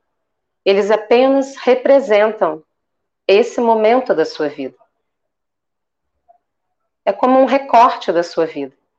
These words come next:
Mas eles não são você. Você é maior do que os seus pensamentos. Você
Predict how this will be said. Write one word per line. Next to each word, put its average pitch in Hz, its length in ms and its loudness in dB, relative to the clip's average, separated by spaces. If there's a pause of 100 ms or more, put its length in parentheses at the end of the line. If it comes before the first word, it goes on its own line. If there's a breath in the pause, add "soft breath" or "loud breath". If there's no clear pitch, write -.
(1200)
Mas 180 140 -4
eles 190 220 0
não 202 160 2
são 233 240 -4
você. 214 440 -4 (1500)
Você 170 240 -6
é - 20 -2
maior 160 720 2
do 214 140 -2
que 233 140 2
os 269 100 2
seus 226 300 -2
pensamentos. - 1040 -8 (1040)
Você 175 680 -2